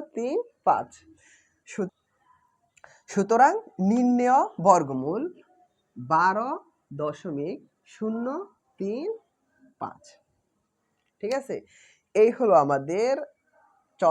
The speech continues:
নং প্রশ্নের সমাধান। আজকের ক্লাসটি এ পর্যন্তই। আমার ক্লাসগুলো আপনাদের যদি বুঝতে কোনো সমস্যা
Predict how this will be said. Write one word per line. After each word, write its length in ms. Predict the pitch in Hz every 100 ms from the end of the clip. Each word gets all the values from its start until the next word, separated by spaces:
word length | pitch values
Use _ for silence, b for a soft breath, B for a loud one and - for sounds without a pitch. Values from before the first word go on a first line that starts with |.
| 165
নং 100 | 190 247
প্রশ্নের 420 | 226 220 - 339 480 _ - -
সমাধান। 460 | 151 127 113 113 110 _ -
আজকের 360 | 175 180 - 208
ক্লাসটি 380 | 202 208 - 294 427 _ - 190
এ 20 | 185
পর্যন্তই। 540 | 147 143 123 143 117 - b b b b
আমার 360 | 165 208 254 277 -
ক্লাসগুলো 540 | 196 208 190 214 170 226 - 160
আপনাদের 340 | 151 190 202 208
যদি 240 | 214 180 226 320 370 _ _ 156
বুঝতে 340 | 202 202 277 277
কোনো 140 | 277 339 -
সমস্যা 420 | 220 202 190 -